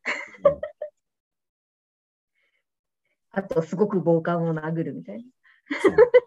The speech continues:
Speaker 1: 完全に正義のためにやってないっていう感じがね。
Speaker 2: はい、はい、はい。ストレス発散ですかね。
Speaker 1: そう、もう本当になんか世の中に憎くて、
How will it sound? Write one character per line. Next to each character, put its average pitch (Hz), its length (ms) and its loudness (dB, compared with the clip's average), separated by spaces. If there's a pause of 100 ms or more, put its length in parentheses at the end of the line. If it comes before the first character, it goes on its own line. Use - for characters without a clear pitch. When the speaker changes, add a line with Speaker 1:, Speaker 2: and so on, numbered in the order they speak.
(380)
Speaker 1:
完 156 180 0
全 160 180 2
に 156 260 0
正 175 220 0
義 113 140 -4
の 90 100 -4
た 95 120 -12
め 92 100 -6
に 78 100 -8
や 69 100 -8
っ - 80 -20
て 107 120 -6
な 104 80 -6
い 90 60 -8
っ - 20 -14
て - 240 -16
い 73 200 -8
う 143 60 -14
感 - 220 -10
じ - 100 -10
が 170 100 -16
ね。 - 160 -8
Speaker 2:
は 190 80 -2
い、 175 120 -8
は 156 160 -8
い、 156 100 -12
は 170 80 -16
い。 - 40 -20 (180)
ス - 60 -18
ト 254 80 2
レ 208 100 4
ス 180 100 -4
発 143 260 -4
散 156 280 -4
で 143 80 -8
す - 120 -20
か - 80 -12
ね。 233 160 -8 (140)
Speaker 1:
そ 180 60 -10
う、 160 260 -8
も - 80 -10
う - 20 -12
本 214 160 -2
当 226 80 -6
に 220 80 -6
な 214 80 -4
ん 185 40 -6
か - 100 -6
世 107 100 -4
の 170 120 0
中 339 220 -2
に 98 100 -4
憎 127 160 -2
く - 80 -10
て、 80 560 -4